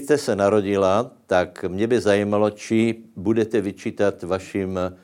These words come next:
rodičom, že je pokazaný vzduch na zemi,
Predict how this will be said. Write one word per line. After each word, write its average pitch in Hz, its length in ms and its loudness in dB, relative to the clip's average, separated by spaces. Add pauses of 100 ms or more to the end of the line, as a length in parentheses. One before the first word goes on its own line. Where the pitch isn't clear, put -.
(320)
rodičom, 95 1040 0
že 90 480 2
je 92 160 2
pokazaný 90 560 -2
vzduch 80 320 -4
na 87 160 -4
zemi, 69 320 -8